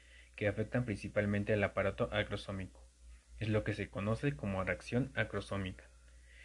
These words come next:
En conjunto, estos cambios constituyen el llamado proceso de activación del espermatozoide. Este proceso es desencadenado por sustancias difundidas desde el óvulo, como las liberadas del gránulo acrosómico,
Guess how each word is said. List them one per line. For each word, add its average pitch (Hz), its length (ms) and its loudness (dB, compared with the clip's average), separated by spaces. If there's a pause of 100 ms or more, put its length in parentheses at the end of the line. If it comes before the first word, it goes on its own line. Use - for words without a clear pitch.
(160)
En 107 180 0
conjunto, 113 560 6
estos 127 280 -2
cambios 113 300 4
constituyen 110 500 2
el 101 120 4
llamado 101 360 6
proceso 107 460 2
de 104 80 6
activación 101 580 2
del 104 140 4
espermatozoide. 101 800 2 (920)
Este 110 200 4
proceso 110 640 8
es 113 160 8
desencadenado 104 720 4
por 110 100 -6
sustancias 107 520 0
difundidas 110 720 4 (440)
desde 101 260 4
el 104 100 8
óvulo, 120 440 10 (200)
como 107 260 2
las 101 160 6
liberadas 104 560 10
del 101 220 4
gránulo 104 480 8
acrosómico, 101 680 -4